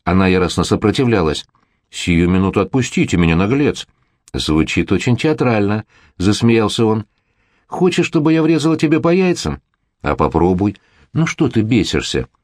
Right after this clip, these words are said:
Я, может быть, люблю тебя, рыжая ведьма». «О, думаешь, я после этих слов растаю?» «Да нет, я уж понял, что с тобой любые слова ничего не стоят.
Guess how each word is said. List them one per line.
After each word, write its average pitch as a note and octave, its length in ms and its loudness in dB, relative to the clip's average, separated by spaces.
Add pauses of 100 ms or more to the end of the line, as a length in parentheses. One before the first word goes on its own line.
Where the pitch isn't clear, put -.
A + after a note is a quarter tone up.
(120)
Я, F2+ 120 2
может G2+ 200 2
быть, A2 160 2
люблю B2 320 2
тебя, D2+ 320 0 (320)
рыжая F2+ 420 2
ведьма». E2+ 480 0 (600)
«О, F3 200 0 (460)
думаешь, E3+ 420 2
я E3+ 80 2
после E3 300 0
этих D#3+ 180 -2
слов F3 240 0
растаю?» F3 600 -2 (580)
«Да E2+ 220 2
нет, A2 400 0
я F#2 100 4
уж - 160 -4
понял, F2 460 0 (300)
что - 220 -2
с - 80 -8
тобой G2 280 2
любые F#2+ 300 2
слова G2+ 340 0
ничего G2+ 360 0
не G#2+ 120 0
стоят. A2 440 -2